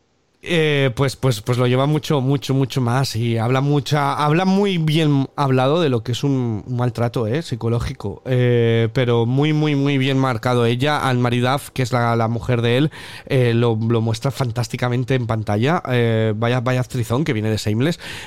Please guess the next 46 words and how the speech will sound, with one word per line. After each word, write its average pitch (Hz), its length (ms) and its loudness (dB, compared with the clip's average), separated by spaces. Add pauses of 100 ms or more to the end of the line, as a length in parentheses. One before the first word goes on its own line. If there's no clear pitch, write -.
(120)
pero 117 720 4
lo 117 120 2
muestran 123 260 0
súper 143 380 0
bien 127 320 0
el, 117 580 2
el 127 80 2
maltrato 123 380 -2
psicológico 135 640 -2 (280)
de 135 100 -2
cómo 127 380 2
puedes 135 300 0
anegar 131 440 0
a 131 40 2
una 131 160 0
persona 127 400 -2
con, 110 560 0 (400)
con, 127 760 0
bueno, 156 220 -2
pues 104 160 -10
incluso 117 320 -4
como, 123 180 -2
como 139 200 0
lo 139 40 0
hacen 165 200 -2
en 147 100 2
la 127 80 0
serie, 135 320 0
¿no? 180 100 0
Con 120 260 -2
siendo, 127 1000 0
eh, 110 500 0 (340)
pasivo-agresivo, 120 580 -2 (100)
¿no? 175 220 -2
Con 127 140 -6
decir, 123 280 -2 (360)
"Ay, 156 140 0
cariño, 147 600 0
si 139 160 -2
esto 139 200 -4
sabes 156 220 -2
que 139 100 -4
no 131 100 -2
lo 123 60 -2
sabes 120 240 0
hacer". 113 360 -2